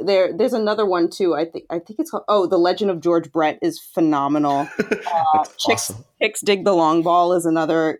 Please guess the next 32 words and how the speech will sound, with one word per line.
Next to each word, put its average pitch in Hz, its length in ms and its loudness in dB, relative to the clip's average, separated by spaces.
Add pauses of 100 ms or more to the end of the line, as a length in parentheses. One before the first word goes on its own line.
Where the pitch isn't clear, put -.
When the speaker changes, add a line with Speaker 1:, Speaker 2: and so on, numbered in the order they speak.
(120)
Speaker 1:
great 160 320 -2
one. 156 220 -2
There's 208 180 0
just, 254 240 -6
there 262 240 0
are 226 40 -6
just 311 200 -2
so 247 140 2
many 214 180 0
great 175 220 0
ones. 139 240 -6
You, 175 160 2
you 196 140 -4
guys, 202 360 0
you 196 100 -6
gotta 185 180 2
listen 175 200 -2
to 165 80 -2
The 151 60 0
Isotopes 147 520 -4
'cause - 500 -6 (360)
you're 160 160 0
missing 151 320 0
out 139 220 -4
if - 160 -10
you're 147 100 -4
not. 139 240 -2 (600)
Um, 147 500 0 (360)
but 180 120 0
yeah, 240 300 2 (220)
but, 190 300 0
uh, 165 540 2